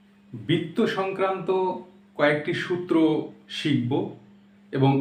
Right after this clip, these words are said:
এ সংক্রান্ত সমস্যা সমাধানের চেষ্টা করব। এটা নবম দশম শ্রেণীর গণিত বইয়ের ষোলোতম অধ্যায়ের ষোলো দশমিক তিন অনুশীলনীতে এটা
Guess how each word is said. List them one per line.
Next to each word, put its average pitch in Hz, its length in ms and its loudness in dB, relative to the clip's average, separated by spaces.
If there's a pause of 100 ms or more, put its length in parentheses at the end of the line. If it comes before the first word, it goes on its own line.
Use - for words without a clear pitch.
(140)
এ - 20 8 (160)
সংক্রান্ত 151 440 0 (160)
সমস্যা 127 360 0 (100)
সমাধানের 113 500 -4
চেষ্টা - 320 -12
করব। - 200 -20 (1600)
এটা 190 200 2 (500)
নবম 143 260 2 (100)
দশম 175 340 -2
শ্রেণীর 127 360 2 (160)
গণিত 151 380 2
বইয়ের 110 320 4 (760)
ষোলোতম 190 420 2 (200)
অধ্যায়ের 131 540 2 (840)
ষোলো 175 280 0 (100)
দশমিক 156 440 0 (400)
তিন 220 200 4 (160)
অনুশীলনীতে 135 680 2 (840)
এটা 127 180 4